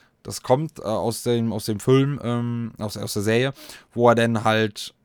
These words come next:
die, ähm, also muss er dann beschützt, äh, geht er halt in dem Moment drauf, aber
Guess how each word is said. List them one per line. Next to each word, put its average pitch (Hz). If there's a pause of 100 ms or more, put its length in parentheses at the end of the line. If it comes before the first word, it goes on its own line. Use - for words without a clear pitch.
(960)
die, 107
ähm, 101 (1700)
also 113
muss 110
er 110
dann 110
beschützt, 160
äh, 127
geht 120
er 143
halt 143
in 139
dem 139
Moment 123
drauf, 151
aber 123